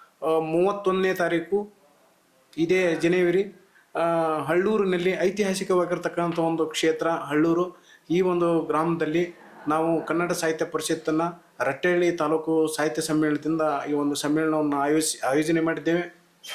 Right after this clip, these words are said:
ಈ ಕಾರ್ಯಕ್ರಮವನ್ನ, ಆ, ಈ ಕಾರ್ಯಕ್ರಮಕ್ಕೆ ನಮ್ಮ ಜಯಪ್ಪ ಹೊನ್ನಳ್ಳಿ, ಜಯಕವಿ ಅಂತೇಳಿ ಡಾಕ್ಟರ್ ಜಯಪ್ಪ ಹೊನ್ನಳ್ಳಿ ಅವ್ರನ್ನ ಆಯ್ಕೆ ಮಾಡಿದ್ದೇವೆ. ಈ ಒಂದು ಆಯ್ಕೆ ಸಮಿತಿಯಲ್ಲಿ ನಮ್ಮ ಶಾಸಕರು ಹಾಗೂ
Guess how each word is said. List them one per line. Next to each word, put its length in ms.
ಈ 100
ಕಾರ್ಯಕ್ರಮವನ್ನ, 680
ಆ, 100
ಈ 160
ಕಾರ್ಯಕ್ರಮಕ್ಕೆ 1040
ನಮ್ಮ 220
ಜಯಪ್ಪ 360
ಹೊನ್ನಳ್ಳಿ, 520
ಜಯಕವಿ 600
ಅಂತೇಳಿ 600
ಡಾಕ್ಟರ್ 360
ಜಯಪ್ಪ 260
ಹೊನ್ನಳ್ಳಿ 380
ಅವ್ರನ್ನ 280
ಆಯ್ಕೆ 260
ಮಾಡಿದ್ದೇವೆ. 680
ಈ 140
ಒಂದು 480
ಆಯ್ಕೆ 360
ಸಮಿತಿಯಲ್ಲಿ 880
ನಮ್ಮ 480
ಶಾಸಕರು 880
ಹಾಗೂ 760